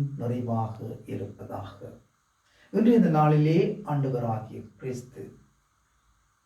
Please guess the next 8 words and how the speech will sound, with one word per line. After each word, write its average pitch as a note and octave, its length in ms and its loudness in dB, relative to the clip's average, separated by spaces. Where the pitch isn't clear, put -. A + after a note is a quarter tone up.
எங்கள் D3 380 4
ஒவ்வொருவருக்கும் A#2+ 1040 -2
விடுக்கின்ற B2 460 0
செய்தி, C#3+ 800 0
"நான் C#3+ 460 4
உங்களோடு F3 640 2
இருக்கின்றேன், A#2 840 -4
நான் D3 420 0